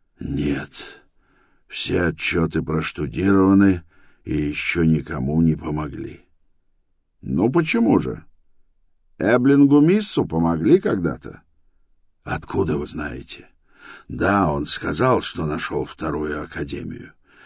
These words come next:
и моя мать убила его через пять минут после этого, чтобы он не успел сказать Мулу, где она находится. Но поступив так, она тем самым лишила всех возможности узнать, действительно ли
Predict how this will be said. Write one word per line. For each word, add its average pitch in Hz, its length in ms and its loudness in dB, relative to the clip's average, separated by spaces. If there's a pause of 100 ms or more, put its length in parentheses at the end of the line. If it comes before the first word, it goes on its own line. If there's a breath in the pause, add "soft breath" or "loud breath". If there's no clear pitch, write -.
(160 soft breath)
и 76 120 -4
моя 73 340 -2
мать 80 300 -2
убила 78 400 0
его 73 320 0
через 76 380 -4
пять - 280 -6
минут 82 400 4
после 78 400 -4
этого, 73 400 -8
чтобы 76 380 -4
он 78 200 0
не 78 100 0
успел 80 480 -2
сказать 76 500 -6
Мулу, 90 480 4 (300 loud breath)
где 73 260 -2
она 76 260 -4
находится. 82 840 0 (1080)
Но 76 180 -6
поступив 80 600 -4
так, - 360 -6 (760)
она - 240 -6
тем - 200 -4
самым 78 380 -4
лишила 76 440 -2
всех 78 320 -6
возможности 76 760 -6
узнать, 73 460 -2
действительно 73 760 -4
ли 73 260 -2